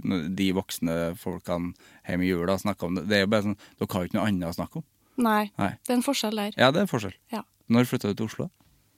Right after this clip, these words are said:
Speaker 2: Flytta under lockdown.
Speaker 1: Ja.
Speaker 2: Fire år
Speaker 1: Da,
Speaker 2: siden da.
Speaker 1: da flyttet du.
Speaker 2: Ja.
Speaker 1: Ja.
Speaker 2: Så det var jo planlagt før vi i hele tatt hadde hørt om covid i Norge.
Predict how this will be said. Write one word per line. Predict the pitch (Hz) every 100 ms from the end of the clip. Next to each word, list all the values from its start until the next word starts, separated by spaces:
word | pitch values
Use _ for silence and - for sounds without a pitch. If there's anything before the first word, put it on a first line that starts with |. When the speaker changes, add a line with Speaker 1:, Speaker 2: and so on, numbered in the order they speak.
| -
Speaker 2:
Flytta | - 359 - - 208 226 247 262 262 269 277 -
under | 269 233 196 220
lockdown. | 226 - - 285 403 494 - - - -
Speaker 1:
Ja. | 254 - _ _ _ _ -
Speaker 2:
Fire | - 285 247
år |
Speaker 1:
Da, | -
Speaker 2:
siden | 349 254
da. | 233 180 _
Speaker 1:
da | - 160
flyttet | 190 190 196
du. | 151 120 _ _ -
Speaker 2:
Ja. | 269 214 - _
Speaker 1:
Ja. | - 107 - _ _ _ -
Speaker 2:
Så | 269
det | 277
var | 262 220 180
jo | 254
planlagt | - 330 294 180 196 -
før | - - 233 214 208 208
vi | 214 208
i | 214
hele | 202
tatt | 175 165
hadde | 185 185 180 185 180
hørt | - 220 214 190 -
om | 170 185 233 262
covid | 285 214 190 185
i | 202 202 196
Norge. | 214 208 180